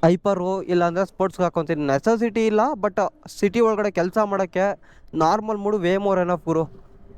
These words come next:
ನಿಮ್ಗೆ Activa ನ ಆ ಥರ ಗಾಡಿಗಳೆಲ್ಲ ಹೆಂಗ್ ಹೋಗುತ್ತೆ ಹಂಗ್ ನುಗ್ಗುತ್ತೆ, ಸಾಕಲ್ವಾ? ಅಷ್ಟು ಮಾತ್ರ, ಇನ್ನೇನ್ ಬೇಕು ನಿಮ್ಗೆ?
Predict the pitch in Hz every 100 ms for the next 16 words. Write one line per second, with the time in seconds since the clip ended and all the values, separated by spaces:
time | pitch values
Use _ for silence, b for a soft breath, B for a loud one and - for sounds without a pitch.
0 | 170 180 175 160 - 220 208 196 170 165
1 | 190 175 175 196 180 175 175 170 180 175
2 | 175 190 165 160 165 156 143 160 - 220
3 | 254 240 214 185 165 190 196 185 180 202
4 | 226 196 180 165 156 147 135 -